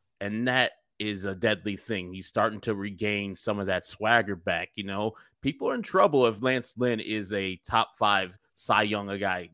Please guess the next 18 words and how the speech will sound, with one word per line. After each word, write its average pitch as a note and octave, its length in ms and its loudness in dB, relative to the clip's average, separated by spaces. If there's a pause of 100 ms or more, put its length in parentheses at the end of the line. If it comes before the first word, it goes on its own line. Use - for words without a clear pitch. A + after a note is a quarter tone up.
(120)
again. G2 420 -4 (340)
Like G#2 180 -4
you A#2+ 100 -10
said, A#2 360 -2
the F#2+ 80 -8
White A#2 300 0
Sox - 280 0 (180)
only C3 280 -2
need B2+ 180 0
a A#2 40 0
couple A2+ 320 -4
runs. G2+ 420 -2
They've G2+ 140 -4
been G#2 160 -4
getting G2+ 300 -6
great B2 260 0
outings G#2+ 380 -2
from, F#2+ 340 -2